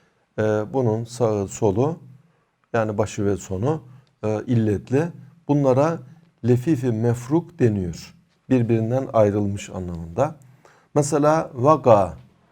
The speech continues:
vaga korudu, vikaye etti. Yagi korur. Diğeri vefa, başka bir örnek.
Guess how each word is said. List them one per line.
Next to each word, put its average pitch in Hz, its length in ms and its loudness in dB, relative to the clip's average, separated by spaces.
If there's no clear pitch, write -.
vaga 147 460 4
korudu, 127 580 4
vikaye 117 540 2
etti. 135 420 0
Yagi 143 600 2
korur. - 540 0
Diğeri 185 520 2
vefa, 113 580 2
başka 113 320 -2
bir 98 80 -2
örnek. 95 520 -6